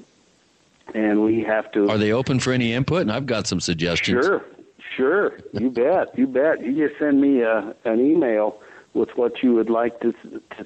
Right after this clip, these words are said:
Speaker 1: see, because anything we can do, uh, is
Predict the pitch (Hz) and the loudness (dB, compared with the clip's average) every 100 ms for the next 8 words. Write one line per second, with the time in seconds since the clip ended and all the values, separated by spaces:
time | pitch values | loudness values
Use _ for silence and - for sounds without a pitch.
0 | - 151 127 113 - 110 147 160 143 127 | -2 0 2 -2 -2 -2 0 2 2 2
1 | 139 - 113 104 139 151 101 95 - - | 2 0 -2 0 2 4 2 -2 -8 -20
2 | - - - _ 92 95 98 95 90 - | -20 -20 -20 _ -6 -2 -2 -2 -4 -10
3 | - - _ 110 104 | -20 -20 _ 0 0